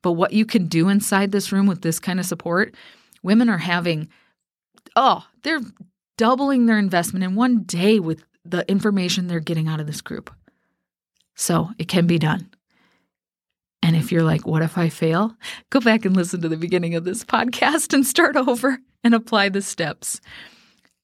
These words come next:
You can always ask me questions if you want. You can find me on Facebook the most.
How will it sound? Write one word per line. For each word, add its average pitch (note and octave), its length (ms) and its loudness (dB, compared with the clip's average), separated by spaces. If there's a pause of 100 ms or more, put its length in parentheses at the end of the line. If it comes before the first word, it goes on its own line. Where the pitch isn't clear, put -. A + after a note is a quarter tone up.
You E3+ 100 -4
can E3+ 120 2
always F3 420 0
ask D#3+ 260 0
me F3 120 0
questions F#3 460 0
if F#3+ 140 0
you F#3 80 0
want. F#3+ 220 4
You - 60 -6
can E3+ 100 -2
find D#3+ 240 0
me D#3+ 80 0
on E3 160 0
Facebook G3+ 460 0
the - 80 -4
most. G#3+ 480 2